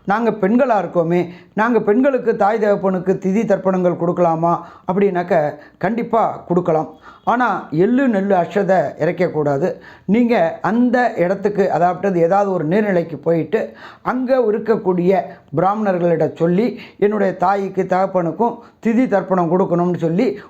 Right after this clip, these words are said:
ஒரு தர்பை அவங்கள்ட்ட கொடுத்து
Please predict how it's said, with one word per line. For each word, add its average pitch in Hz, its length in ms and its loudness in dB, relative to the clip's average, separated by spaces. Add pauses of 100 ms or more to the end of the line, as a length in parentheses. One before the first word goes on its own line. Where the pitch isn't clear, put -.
ஒரு 262 280 2
தர்பை 202 520 0 (220)
அவங்கள்ட்ட 180 540 0
கொடுத்து 180 600 0